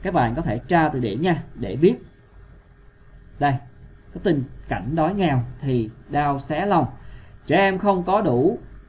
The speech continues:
để ăn và những người mẹ không thể mà feed them, không thể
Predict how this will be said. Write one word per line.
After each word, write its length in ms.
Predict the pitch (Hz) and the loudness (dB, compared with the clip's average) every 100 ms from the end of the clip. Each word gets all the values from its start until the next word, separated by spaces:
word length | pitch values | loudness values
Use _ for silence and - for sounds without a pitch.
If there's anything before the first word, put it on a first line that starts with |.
| - - - - | -20 -20 -14 -2
để 100 | 127 | 4
ăn 240 | 190 180 165 - | 4 4 -2 -8
và 160 | 147 147 | -2 0
những 220 | 139 147 | 0 0
người 120 | 190 | 0
mẹ 300 | 143 127 123 | 0 2 0
không 260 | 131 170 170 | 0 0 0
thể 280 | 160 110 135 | -2 -2 0
mà 360 | 185 151 135 120 - - - - - - - | 2 2 0 -4 -12 -20 -20 -20 -20 -20 -6
feed 100 | 208 226 | -2 0
them, 240 | 190 180 147 - - - - | 4 6 4 -2 -14 -18 -6
không 180 | 165 165 | -4 -2
thể 320 | 101 117 | -2 -2